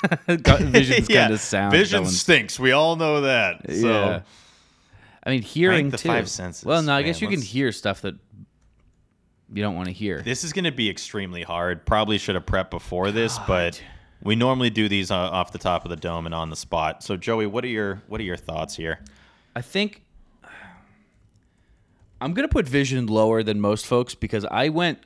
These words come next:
Speaker 1: I went, like, years without ever wearing glasses, even though I needed 'em. I realized how little vision matters to me.
Speaker 2: Yeah.
Speaker 1: Um, so I think it's gotta be, like, this is gonna, I hate this already. It's gotta be, like, taste,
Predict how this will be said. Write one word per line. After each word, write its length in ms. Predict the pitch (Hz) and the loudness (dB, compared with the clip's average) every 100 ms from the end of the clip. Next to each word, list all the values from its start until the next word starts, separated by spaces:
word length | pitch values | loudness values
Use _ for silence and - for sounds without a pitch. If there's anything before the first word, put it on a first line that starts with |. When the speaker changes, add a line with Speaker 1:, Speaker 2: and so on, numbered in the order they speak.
| - | -2
Speaker 1:
I 100 | 180 | 0
went, 300 | 320 - 104 | 0 -4 -6
like, 160 | 90 - _ _ | -8 -10 _ _
years 540 | 101 101 170 151 90 | -12 -4 0 0 -2
without 260 | 98 101 104 | -2 0 0
ever 220 | 110 107 | 0 0
wearing 340 | 101 110 101 92 | 0 0 0 -2
glasses, 500 | 98 98 92 - - | -2 -2 -4 -8 -10
even 160 | 98 | -4
though 60 | 104 | -2
I 80 | 92 | -2
needed 340 | 92 101 120 | -2 -4 -4
'em. 120 | 135 - - | -8 -10 -10
I 40 | |
realized 400 | 104 117 113 101 | -2 2 2 0
how 100 | 107 | 0
little 340 | 98 107 101 95 | 0 0 0 0
vision 480 | 98 98 98 95 - | -2 -2 -4 -8 -8
matters 440 | - 95 92 95 - | -4 -2 -2 -6 -10
to 100 | 78 | -16
me. 160 | - _ _ _ _ _ - - | -16 _ _ _ _ _ -20 -8
Speaker 2:
Yeah. 240 | 95 90 | -4 -4
Speaker 1:
Um, 640 | 82 104 104 98 98 95 90 _ _ _ _ _ _ _ | -4 -4 -2 -2 -4 -8 -12 _ _ _ _ _ _ _
so 160 | - | -18
I 80 | 104 | -16
think 280 | - 156 202 | -8 -6 -6
it's 120 | 269 | -10
gotta 220 | - 113 104 | -8 -8 -6
be, 180 | 101 | -6
like, 240 | 95 87 - | -6 -8 -12
this 140 | 110 | -14
is 60 | 80 | -12
gonna, 240 | 58 58 50 - _ _ - 214 - - | -12 -12 -14 -20 _ _ -14 -14 -16 -20
I 60 | |
hate 320 | 123 117 98 | -14 -10 -10
this 180 | - - | -10 -14
already. 380 | 69 62 53 - _ - _ | -12 -12 -12 -16 _ -20 _
It's 120 | - - | -12 -4
gotta 140 | 160 | -2
be, 120 | 139 | 2
like, 240 | 113 90 - | 0 -2 -6
taste, 560 | - 127 123 - - | 0 0 0 -4 -12